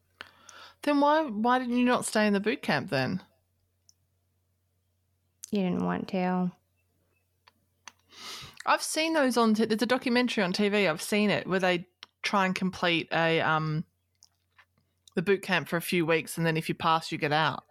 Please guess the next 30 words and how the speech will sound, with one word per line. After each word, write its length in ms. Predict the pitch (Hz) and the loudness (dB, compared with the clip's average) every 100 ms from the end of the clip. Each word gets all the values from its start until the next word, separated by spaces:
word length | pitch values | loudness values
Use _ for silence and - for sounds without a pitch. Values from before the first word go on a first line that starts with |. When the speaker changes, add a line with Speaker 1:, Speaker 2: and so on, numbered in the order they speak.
| _ _ _ - - - - - - | _ _ _ -20 -20 -20 -20 -20 -6
Speaker 2:
Not 240 | 202 208 | 0 0
here. 360 | 196 190 - 190 - _ - | 0 -2 -2 -4 -8 _ 0
Speaker 1:
Oh, 340 | 160 160 139 | 2 2 0
okay. 300 | 147 151 127 - _ _ _ _ _ | -2 -4 -4 -8 _ _ _ _ _
Speaker 2:
Yeah, 300 | 214 190 170 | -2 0 0
if 140 | - 214 | -2 -2
you're 100 | 233 | -2
sentenced, 580 | 240 233 226 214 214 - | 0 0 2 0 -2 -2
you're 180 | 196 | -2
there. 380 | 170 165 - 220 - | 0 -2 -2 -6 -6
So 240 | - 208 | -2 2
I 120 | 196 | 2
would 140 | 202 202 | 2 0
have 80 | |
been 160 | 202 190 | -2 0
there 180 | 185 180 | 0 -2
for 120 | 190 | -6
two 180 | - 190 | -6 -4
years. 760 | 165 104 - 247 - - - - _ _ _ 175 | -2 -4 -4 -6 -6 -8 -10 -16 _ _ _ -4
Speaker 1:
Okay. 280 | 170 139 170 | -2 -4 -4
Speaker 2:
And 560 | 220 202 196 185 180 185 | 0 0 2 0 0 -2
it's 160 | 226 220 | -4 -2
a 60 | |
lot, 340 | 190 190 175 - | 0 2 2 0
like, 320 | 185 175 - _ _ _ _ _ - | -2 -4 -10 _ _ _ _ _ -2
marching 600 | 190 180 180 - 196 190 | 2 2 0 0 0 0
all 200 | - 185 | 0 0
around 240 | 180 175 | 2 0
the 80 | 180 | 0
compound. 800 | - 170 170 180 160 - 180 185 | -2 -2 -2 -2 -2 -2 -2 -4